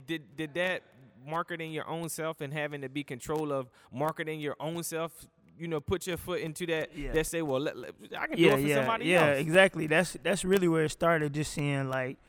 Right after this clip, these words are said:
Speaker 2: how I could take my own, my own content, you know, substance and market myself, and then just making that relatable to other people.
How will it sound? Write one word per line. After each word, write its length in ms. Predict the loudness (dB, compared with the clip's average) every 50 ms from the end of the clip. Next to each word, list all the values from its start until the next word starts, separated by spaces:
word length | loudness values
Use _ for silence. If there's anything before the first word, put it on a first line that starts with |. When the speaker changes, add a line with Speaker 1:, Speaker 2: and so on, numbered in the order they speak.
| _ _ _ _ -10
Speaker 2:
how 200 | -4 -2 0 0
I 60 | 0
could 160 | -2 -4 -8
take 200 | -6 -6 -4 -4
my 160 | -2 -2 -2
own, 540 | 0 0 2 2 2 2 2 2 0 -2 -4 -6
my 140 | -6 -6 -4
own 300 | -2 0 0 0 0 0
content, 640 | -2 -2 -2 -2 -2 -4 -4 -6 -6 -6 -6 -8 -10
you 100 | -10 -8
know, 160 | -6 -6 -6 -6
substance 680 | -6 -4 -2 -2 -2 -4 -4 -6 -6 -6 -6 -8 -12 -14
and 280 | -12 -10 -10 -10 -12 -14 _ _ -20 -14 -8
market 280 | -4 -2 -2 -2 -4 -4
myself, 460 | -6 -6 -6 -4 0 0 0 0 0
and 100 | -2 -2
then 220 | 0 0 0 0
just 140 | -2 -2 -2
making 320 | -2 -2 -2 -2 -4 -4 -4
that 140 | -2 -2
relatable 480 | -4 -4 -4 -6 -6 -6 -6 -6 -6 -6
to 100 | -6 -6
other 180 | -6 -8 -8 -6
people. 440 | -2 0 0 0 -2 -6 -14 -16